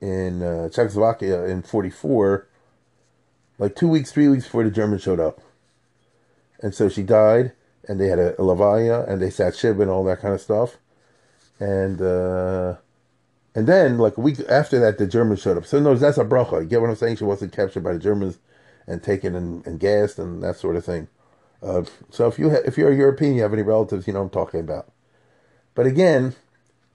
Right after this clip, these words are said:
you know, it's, it's, it's too light, it's too easy. And so you end up, and I'm gonna conclude 'cause I've gone longer than I, I figured I would, with a, uh, a complex mess, uh, because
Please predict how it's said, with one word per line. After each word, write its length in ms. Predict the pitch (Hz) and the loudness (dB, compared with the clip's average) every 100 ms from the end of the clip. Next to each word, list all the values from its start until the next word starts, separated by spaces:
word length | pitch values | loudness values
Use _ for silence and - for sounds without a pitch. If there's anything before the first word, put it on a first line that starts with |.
| _ _ | _ _
you 100 | 127 | -6
know, 220 | 113 104 - | -4 -4 -2
it's, 280 | 110 - - | -6 -6 -6
it's, 280 | 113 - - | -6 -6 -8
it's 200 | 110 - | -8 -8
too 240 | - 156 127 | -4 0 2
light, 260 | 110 110 | 2 2
it's 140 | 92 - | -2 -6
too 180 | 131 | -4
easy. 380 | 117 117 87 67 - _ _ _ _ _ _ _ _ | -2 -4 -8 -14 -20 _ _ _ _ _ _ _ _
And 100 | 120 | -8
so 80 | - | -2
you 200 | 131 127 | -2 2
end 200 | 156 180 | 2 4
up, 240 | 170 104 - - _ _ _ _ _ _ | 4 4 -2 -20 _ _ _ _ _ _
and 80 | 104 | -8
I'm 60 | 101 | -6
gonna 100 | - | -4
conclude 400 | 101 - 139 104 | -6 -2 0 0
'cause 140 | 90 | -2
I've 120 | 87 | -4
gone 180 | 95 107 | -2 0
longer 180 | 104 101 | 0 0
than 260 | 92 90 - | -2 -4 -6
I, 60 | |
I 20 | 104 | -8
figured 300 | - 127 92 | -4 -2 0
I 60 | |
would, 280 | 85 82 92 _ _ _ _ _ _ _ _ - | -2 -4 -8 _ _ _ _ _ _ _ _ -4
with 480 | 104 104 104 - _ _ _ _ _ | 2 2 0 -6 _ _ _ _ _
a, 400 | 101 98 95 95 | -6 -4 -4 -4
uh, 380 | 90 90 95 95 87 _ _ _ | -2 -2 -4 -6 -10 _ _ _
a 60 | - | -14
complex 420 | - 104 151 147 | -10 -4 -4 -2
mess, 400 | 151 139 - - _ _ _ _ _ _ _ _ _ _ | -4 -4 -6 -18 _ _ _ _ _ _ _ _ _ _
uh, 320 | 101 90 87 - | -8 -6 -6 -8
because 760 | 110 107 117 101 98 95 - | -8 -4 2 4 4 0 -8